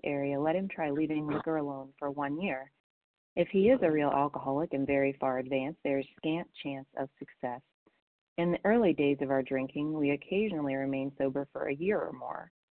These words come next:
becoming serious drinkers again later. Though you may be able to stop for a considerable period, you may yet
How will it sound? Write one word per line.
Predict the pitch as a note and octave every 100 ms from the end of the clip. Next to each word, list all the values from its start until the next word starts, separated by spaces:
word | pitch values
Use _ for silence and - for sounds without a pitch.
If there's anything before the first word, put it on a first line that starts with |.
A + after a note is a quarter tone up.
| _ -
becoming | - D3+ C#3+ D3
serious | - G3 F3 D#3 -
drinkers | D3 C#3+ C#3+ C#3
again | C#3 C3+
later. | C#3 C3+ D3 C#3+ D#3+ _ _ _ _ _
Though | E3+
you | F3 F3+
may | F#3 A3
be | B3+ G#3
able | G3
to | E3 -
stop | D3+ D3
for | -
a | D3
considerable | D3+ D#3 - A3 E3 C#3+ C#3
period, | - C#3 C#3 C#3
you | D3+
may | D3+ D#3+ F3
yet | F#3+ D#3+ D3+